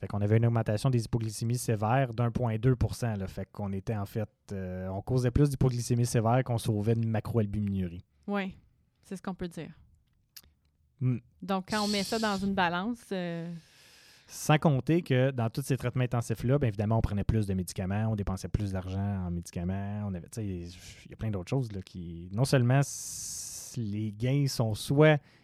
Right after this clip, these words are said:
Speaker 1: faibles, soit inexistants, soit même les gens sont plus morts dans l'étude, <laughs> d'accord ?
Speaker 2: Ouais.
Speaker 1: Puis on se crée un paquet de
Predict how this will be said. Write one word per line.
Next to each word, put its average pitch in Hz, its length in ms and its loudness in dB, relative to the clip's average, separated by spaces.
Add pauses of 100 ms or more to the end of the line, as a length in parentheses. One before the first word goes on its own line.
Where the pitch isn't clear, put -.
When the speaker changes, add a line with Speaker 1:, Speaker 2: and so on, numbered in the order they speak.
(440)
Speaker 1:
faibles, 170 400 4
soit 151 220 8
inexistants, 147 540 4
soit 135 260 4
même 127 220 6
les 113 160 6
gens 123 140 8
sont 117 180 4
plus 123 260 6
morts 135 340 2
dans 127 100 0
l'étude, 117 320 0
<laughs> - 20 0
d'accord ? 120 420 0 (140)
Speaker 2:
Ouais. 196 280 -2 (400)
Speaker 1:
Puis 175 400 8
on 127 200 6
se - 100 -4
crée - 200 2
un 139 80 8
paquet 131 260 4
de - 60 -18